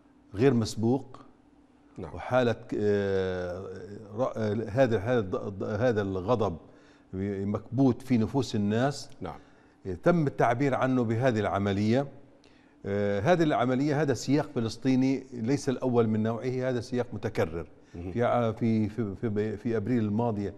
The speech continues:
Speaker 1: عام ألفين وواحد وعشرين،
Speaker 2: نعم.
Speaker 1: رائد حازم و-،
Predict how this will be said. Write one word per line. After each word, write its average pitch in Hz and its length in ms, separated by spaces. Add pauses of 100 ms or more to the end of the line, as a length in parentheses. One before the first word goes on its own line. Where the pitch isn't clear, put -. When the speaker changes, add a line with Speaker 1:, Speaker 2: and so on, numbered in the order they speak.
(280)
Speaker 1:
عام 110 160
ألفين 107 340
وواحد 95 1200
وعشرين، 110 520
Speaker 2:
نعم. 90 160 (120)
Speaker 1:
رائد 110 220
حازم 110 600
و-، 90 500